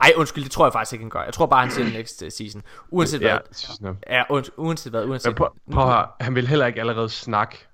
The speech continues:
Speaker 2: om en sæson, der kommer om et
Speaker 1: Om
Speaker 2: helt
Speaker 1: et
Speaker 2: år.
Speaker 1: helt år. Nej, det vil han
Speaker 2: <laughs> Nej.
Speaker 1: ikke. Og han vil aldrig bruge betegnelsen seasons, fordi det er noget, de har været inde og bruge og male omkring, øh, altså, øh, hele Destiny to, at de har sæsoner.
Speaker 2: Ja.
Speaker 1: Så det vil mudre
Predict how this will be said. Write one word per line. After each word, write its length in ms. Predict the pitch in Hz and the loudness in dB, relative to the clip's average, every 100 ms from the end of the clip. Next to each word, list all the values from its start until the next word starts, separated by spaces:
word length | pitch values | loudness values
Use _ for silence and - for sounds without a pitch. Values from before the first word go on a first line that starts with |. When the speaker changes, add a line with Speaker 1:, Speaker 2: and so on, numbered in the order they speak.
| - 104 | -12 -6
Speaker 2:
om 180 | 104 | -4
en 100 | 101 | -6
sæson, 400 | 101 110 - 104 | -6 -4 0 -2
der 60 | 104 | -2
kommer 280 | - 107 92 | -4 -2 -2
om 180 | 95 98 | -4 -4
et 60 | |
Speaker 1:
Om 60 | - | -2
Speaker 2:
helt 160 | 117 143 - | 0 6 8
Speaker 1:
et 60 | |
Speaker 2:
år. 40 | - | 8
Speaker 1:
helt 160 | 165 131 - | 8 -4 -6
år. 380 | 165 156 104 110 117 | -2 0 0 -2 -2
Nej, 180 | 113 - - | -2 -2 -4
det 160 | 143 | -4
vil 140 | 156 160 | -4 -2
han 100 | 117 | 0
Speaker 2:
<laughs> 40 | |
Nej. 60 | 110 | 0
Speaker 1:
ikke. 100 | - - | -2 -6
Og 180 | - 151 | 2 4
han 140 | 151 147 | 4 0
vil 100 | - | 2
aldrig 260 | 160 196 156 | 2 2 -6
bruge 160 | 175 | -8
betegnelsen 760 | 160 - - 220 202 123 - 135 | -8 -10 -2 -2 -2 -8 -10 -10
seasons, 560 | - 160 160 165 139 - | -10 -10 -10 -10 -12 -12
fordi 180 | 143 | -12
det 80 | 156 | -10
er 40 | 156 | -6
noget, 180 | 175 | -6
de 80 | 175 | -6
har 120 | 147 135 | -8 -4
været 100 | 135 | -4
inde 300 | 160 165 190 - | -6 -8 -10 -14
og 160 | - | -2
bruge 480 | - 151 185 233 240 - - | 2 2 2 -2 -4 -8 -8
og 100 | 151 | -6
male 540 | 147 135 135 160 202 185 | -4 -2 -2 -2 -4 -6
omkring, 480 | 135 - - 156 - - - - | -8 -10 -6 -8 -8 -20 -18 -6
øh, 280 | 127 120 120 | -2 0 -2
altså, 200 | - 143 117 | -4 -6 -6
øh, 220 | 113 - | -6 -8
hele 200 | 185 190 | -6 -6
Destiny 280 | 180 123 117 | -8 -10 -12
to, 180 | - 123 | -10 -10
at 120 | - 160 | -10 -10
de 100 | 156 | -8
har 180 | 123 | -8
sæsoner. 560 | - 123 - 120 110 - | -8 -6 -2 -2 -4 -16
Speaker 2:
Ja. 140 | - - | -20 -18
Speaker 1:
Så 160 | - 156 | -8 -6
det 60 | |
vil 160 | 180 170 | -4 -6
mudre 460 | 165 180 220 233 | -6 -6 -6 -6